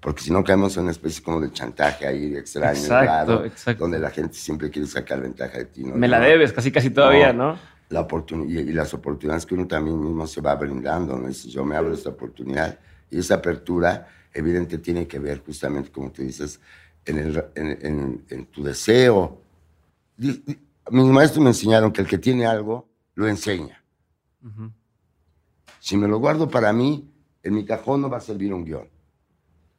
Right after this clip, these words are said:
Speaker 1: Lo que yo quiera comunicarte y la historia que quiera contar,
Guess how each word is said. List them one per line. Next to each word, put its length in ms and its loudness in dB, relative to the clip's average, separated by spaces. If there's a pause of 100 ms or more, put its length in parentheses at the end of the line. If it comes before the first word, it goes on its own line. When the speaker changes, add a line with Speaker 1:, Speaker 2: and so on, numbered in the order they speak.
(580)
Speaker 1:
Lo 120 -4
que 120 -2
yo 120 0
quiera 220 2
comunicarte 520 0
y 40 -4
la 80 -4
historia 260 0
que 60 -4
quiera 280 -2
contar, 560 0